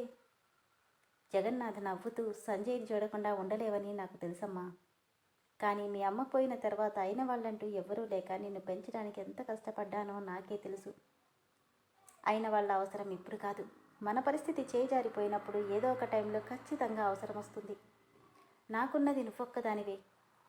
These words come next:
నాకేమైనా అయితే నీకు చెప్పుకోవడానికి కూడా ఎవ్వరూ ఉండరు." "అవే మాటలు డాడీ, మీకేమవుతుంది?" అని స-, కంగారుగా అడిగితే,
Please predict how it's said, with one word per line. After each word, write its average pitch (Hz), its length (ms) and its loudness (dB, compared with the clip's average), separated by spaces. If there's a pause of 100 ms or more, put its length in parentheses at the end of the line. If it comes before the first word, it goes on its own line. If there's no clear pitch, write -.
నాకేమైనా 220 640 0
అయితే 220 280 -2 (680)
నీకు 226 200 -4
చెప్పుకోవడానికి 233 680 -2
కూడా 214 200 -2 (100)
ఎవ్వరూ 220 380 -6
ఉండరు." 202 320 -6 (1800)
"అవే 262 180 4
మాటలు 233 300 2
డాడీ, 214 260 0 (260)
మీకేమవుతుంది?" 302 720 2 (720)
అని 226 120 -2
స-, 220 100 -6
కంగారుగా 247 640 0
అడిగితే, 233 380 -2